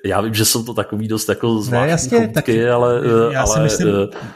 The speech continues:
Speaker 2: mám to úplně stejně, když vidím tu zříceninu, tak prostě zamýšlím se nad tím, jak tam ty lidé žili, prostě, jo, ještě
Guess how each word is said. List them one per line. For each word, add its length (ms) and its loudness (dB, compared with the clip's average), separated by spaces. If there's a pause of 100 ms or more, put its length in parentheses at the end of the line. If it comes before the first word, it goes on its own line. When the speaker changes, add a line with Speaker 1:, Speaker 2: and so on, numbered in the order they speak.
(280)
Speaker 2:
mám 100 0
to 120 0
úplně 200 2
stejně, 240 0
když 180 0
vidím 160 0
tu 80 2
zříceninu, 520 0
tak 180 -2
prostě 260 -8
zamýšlím 360 -4
se 120 -2
nad 120 2
tím, 160 -2
jak 120 0
tam 140 -2
ty 100 -4
lidé 260 0
žili, 640 0
prostě, 360 -6 (160)
jo, 340 -10
ještě 240 -14